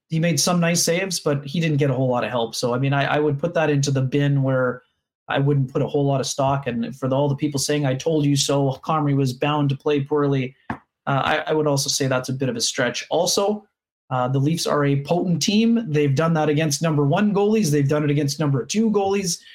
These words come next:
and they've done it against number three goalies. So, uh, I would say that was more of a situational loss for Eric Comrie. And Jets fans also have to realize, Huss,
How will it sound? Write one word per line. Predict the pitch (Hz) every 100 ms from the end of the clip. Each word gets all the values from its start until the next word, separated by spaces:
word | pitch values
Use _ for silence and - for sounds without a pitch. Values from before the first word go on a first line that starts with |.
| -
and | 151 160
they've | 156
done | 143 170
it | 156
against | 160 165 156 165
number | 165 151
three | 143 190 190
goalies. | 147 113 113 104
So, | - 147 131 127 - _ _ _ _ -
uh, | 123 127
I | 151
would | 151
say | 147
that | 151
was | 143
more | 147 156
of | 139
a |
situational | - 180 165 139 135 151 - 135
loss | 131 139 139
for | -
Eric | 143 139 139
Comrie. | 151 170 185 180 - - _
And | 185 185
Jets | 247 -
fans | 277 170
also | 208 254 175
have | 139
to | 143
realize, | 135 139 143 147 139
Huss, | - 254 -